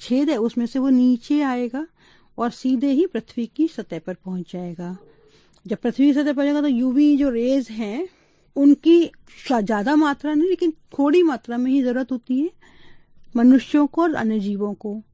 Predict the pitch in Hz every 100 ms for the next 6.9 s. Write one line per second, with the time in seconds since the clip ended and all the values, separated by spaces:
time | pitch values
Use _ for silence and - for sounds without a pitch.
0 | _ _ - 247 294 302 311 269 240 233
1 | 285 285 247 269 233 226 - 214 196 214
2 | 285 254 233 220 - 220 220 233 254 247
3 | 370 226 202 220 214 226 240 233 214 220
4 | - - 254 294 330 _ _ - _ _
5 | 208 202 262 247 233 226 226 247 247 262
6 | 254 208 220 226 240 226 - 262 349